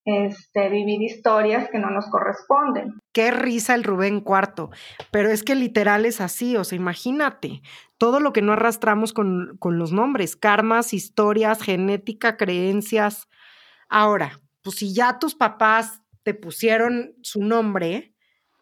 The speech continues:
Speaker 2: ¿qué haces? ¿Cómo, cómo cortas esta historia? ¿Cómo limpias tu nombre? Porque, pues, probablemente antes no se tenía esta información y por eso también era tan común la repetición de nombres.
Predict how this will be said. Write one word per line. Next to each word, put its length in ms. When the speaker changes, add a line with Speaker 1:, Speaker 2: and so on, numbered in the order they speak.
Speaker 2:
¿qué 120
haces? 560
¿Cómo, 400
cómo 300
cortas 400
esta 180
historia? 480
¿Cómo 260
limpias 520
tu 80
nombre? 440
Porque, 200
pues, 160
probablemente 800
antes 340
no 160
se 140
tenía 260
esta 160
información 680
y 40
por 160
eso 160
también 280
era 200
tan 220
común 320
la 80
repetición 560
de 80
nombres. 420